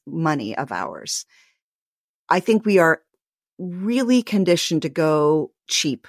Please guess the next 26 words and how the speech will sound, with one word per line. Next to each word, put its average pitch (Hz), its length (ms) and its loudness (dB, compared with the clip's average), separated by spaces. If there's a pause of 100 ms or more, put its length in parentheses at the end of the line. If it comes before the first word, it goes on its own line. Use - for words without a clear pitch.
to 156 100 -4
go 147 300 2
lowest 190 440 2
possible 160 460 -2
price 131 440 -4
because 165 920 0 (720)
quote 247 220 2
unquote 202 360 0
good 330 240 2
design 143 680 -2
is 214 220 2
now, 208 480 2 (160)
it's - 180 -10
been 220 180 0
democratized, 160 720 0
which 175 320 0
I 196 160 4
love. 147 440 -2
It's - 240 -2
much 170 380 0
more 170 200 4
available. 139 440 0
That's 170 320 0
why 151 300 2 (180)
you've 170 140 -4
got 151 260 2